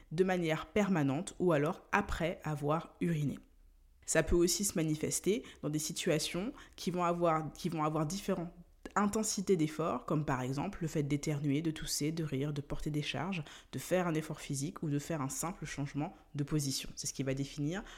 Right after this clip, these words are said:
le grade de gravité, finalement, de l'incontinence urinaire d'effort. Donc, entendons-nous bien, c'est uniquement après que votre kinésithérapeute ait fait un bilan complet et personnalisé que vous allez pouvoir avoir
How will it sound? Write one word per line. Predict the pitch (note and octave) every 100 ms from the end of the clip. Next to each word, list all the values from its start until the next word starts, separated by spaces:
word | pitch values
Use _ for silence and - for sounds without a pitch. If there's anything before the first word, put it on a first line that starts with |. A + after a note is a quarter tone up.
| - -
le | C#3
grade | D3 C#3 F#3 - - - - -
de | D3 D3 A3+
gravité, | G3+ F#3 D#3 C#3 D#3+ C4 -
finalement, | - C#3+ B2+ D3 A#3 - - _
de | C#3 D#3+
l'incontinence | F#3+ F3+ D#3 - C#3 C#3 -
urinaire | C3+ D3 C3+ C3 E3+ -
d'effort. | C#3+ D3 - - - - _ _ _ _ -
Donc, | F3 G#3 D#3+ - - - - - - -
entendons-nous | G#3 A3+ A3+ G3+ F3+ A3+ A3+ E3+
bien, | C#3 C3+ - - _
c'est | - G#3+ -
uniquement | C4 C4 B3+ - B3+ A3+
après | - - F3+
que | E3+
votre | C#3+ C#3 D3+
kinésithérapeute | - - A#3+ A3 G#3 F#3 F3 - C#3 - -
ait |
fait | D#3+ -
un | F3 E3
bilan | D#3 D3+ C#3 -
complet | - C4 B3+ A3 -
et | D#3
personnalisé | - G3 - E3 C#3+ C3 C3 D3 - - - -
que | -
vous | B3 B3 B3+
allez | A#3+ A#3+
pouvoir | - F3 F3 F3+ A3+ -
avoir | D#3+ D3+ D3+ E3+